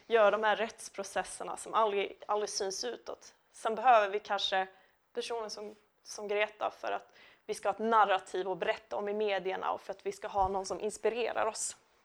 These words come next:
Men vi behöver olika hjältar för att skapa en folkrörelse. Så jag tror att det som jag vill avsluta med att säga då är att, eh,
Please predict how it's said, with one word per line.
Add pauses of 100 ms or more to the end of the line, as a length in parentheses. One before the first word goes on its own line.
(1400)
Men
vi
behöver
olika
hjältar
för
att
skapa
en
folkrörelse. (1800)
Så
jag
tror
att
det
som
jag
vill
avsluta
med
att
säga
då
är
att, (880)
eh,